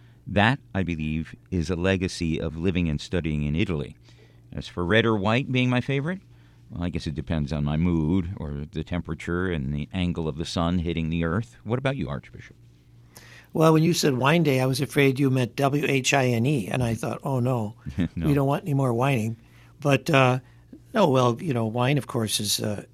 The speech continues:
Speaker 2: uh, one of the staples of, of, of life, uh,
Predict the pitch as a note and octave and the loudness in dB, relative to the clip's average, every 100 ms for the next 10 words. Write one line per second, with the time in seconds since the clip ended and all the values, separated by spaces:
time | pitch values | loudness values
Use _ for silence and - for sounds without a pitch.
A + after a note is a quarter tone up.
0 | - - - - - - B2+ B2+ A2+ G#2 | -20 -18 -16 -18 -16 -14 -6 -4 -4 -8
1 | - A2 - - C#3 C#3 A2+ G2+ - A2+ | -12 -8 -6 2 0 2 -2 -2 -4 -4
2 | G#2 - - E3 A#2 A2+ A#2 C3 A2 A2+ | -6 -12 -12 -6 -6 -6 -8 -6 -6 0
3 | B2+ C#3+ - - - - - - C#3 A#2 | 2 2 -2 -16 -20 -20 -20 -10 -4 0
4 | A2+ A2+ | 0 -2